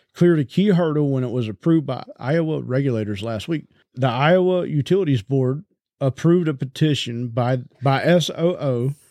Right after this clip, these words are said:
the Green H V D C Link Project, for a franchise to build and operate the Iowa portion of the line.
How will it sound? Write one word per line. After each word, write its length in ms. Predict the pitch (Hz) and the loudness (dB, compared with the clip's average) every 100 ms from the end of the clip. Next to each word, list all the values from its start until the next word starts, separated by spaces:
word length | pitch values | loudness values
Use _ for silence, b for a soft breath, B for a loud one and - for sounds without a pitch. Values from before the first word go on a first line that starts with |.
| - | -4
the 200 | 139 143 | 2 2
Green 540 | 123 143 175 196 202 | 2 2 4 4 2
H 320 | 185 165 170 | 0 0 0
V 160 | - 190 | -4 -4
D 200 | 165 180 | -2 0
C 260 | 156 185 185 | -2 -4 -4
Link 380 | 151 160 180 - | 0 0 0 -4
Project, 680 | 165 185 156 120 - - _ | -4 -2 -4 -6 -8 -12 _
for 180 | - 139 | -2 0
a 60 | 123 | 0
franchise 640 | 151 180 170 180 180 180 | 0 0 2 0 0 -2
to 120 | - 151 | 0 0
build 300 | 117 165 190 | 4 4 4
and 120 | 165 | 0
operate 640 | 127 151 - 127 104 107 110 | 0 0 0 -2 -2 -4 -6
the 80 | 113 | -6
Iowa 380 | 113 151 160 | 0 2 4
portion 400 | 147 143 139 135 | 2 -2 -4 -4
of 60 | 120 | -4
the 80 | 113 | -4
line. 340 | 120 120 104 | -4 -6 -8